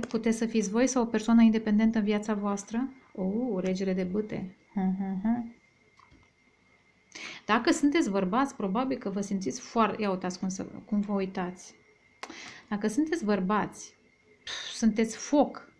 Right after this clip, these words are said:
foc pentru o femeie independentă, care iese din colivie, este out of box, este unică, are ceva unic, are ceva altfel. Și această atracție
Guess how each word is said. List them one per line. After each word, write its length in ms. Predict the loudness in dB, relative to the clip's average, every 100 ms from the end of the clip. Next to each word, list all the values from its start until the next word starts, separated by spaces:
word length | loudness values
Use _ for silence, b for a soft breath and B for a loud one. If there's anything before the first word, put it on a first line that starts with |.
| _ _
foc 400 | -2 0 0 0
pentru 320 | 2 2 2
o 40 |
femeie 420 | 0 0 0 -2 0
independentă, 880 | 0 0 -2 0 0 2 -2 -4 -14 -20 _ B B B B B B B _ _ _ _ -2 2
care 260 | 6 6
iese 260 | 6 6 6
din 140 | 4
colivie, 640 | 4 4 4 6 4 2 -2 -12 -12
este 400 | -10 -4 -4 0
out 320 | 4 4 2 0
of 200 | -2 0
box, 280 | -2 -2
este 300 | -4 -4 -2
unică, 640 | -2 2 2 2 0 -6 -4
are 180 | -2 -2
ceva 440 | -2 -2 0 0
unic, 580 | 0 0 0 0 -2 -4
are 160 | -2 -2
ceva 540 | -4 -6 -2 -2 -2
altfel. 640 | -4 -4 -4 -6 -12 -14 -14 B B B
Și 60 | -10
această 340 | -2 -2 2
atracție 960 | 0 2 2 0 0 -6 -2 -2 -4